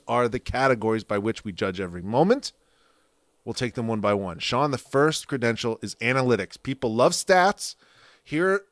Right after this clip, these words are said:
are some stats behind this moment in game. The Bobby Valentine mustache happened during a fourteen-run game that the Mets ended up winning. In the fourteenth, on a Rey Ordonez sac fly off Dan Plesac, they won the game four to three.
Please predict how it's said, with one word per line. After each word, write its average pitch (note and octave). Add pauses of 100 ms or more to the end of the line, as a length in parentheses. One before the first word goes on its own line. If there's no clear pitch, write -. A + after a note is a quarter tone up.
(240)
are C#3+
some C#3
stats C#3+
behind G#2+ (460)
this G#2
moment A2
in G2+
game. F#2+ (180)
The C3+
Bobby B2+
Valentine C#3+
mustache A2+
happened A#2
during A2+
a F2+
fourteen-run C#3
game G2
that C3
the F3+
Mets A2+
ended A2+
up D3
winning. F3+ (460)
In C#3+
the F3+
fourteenth, C#3 (240)
on B2
a A#2+
Rey D3+
Ordonez B2+
sac -
fly G#2
off G2+
Dan F#2
Plesac, C3 (320)
they B2
won D#3
the C#3+
game B2+
four A2+
to G2
three. B2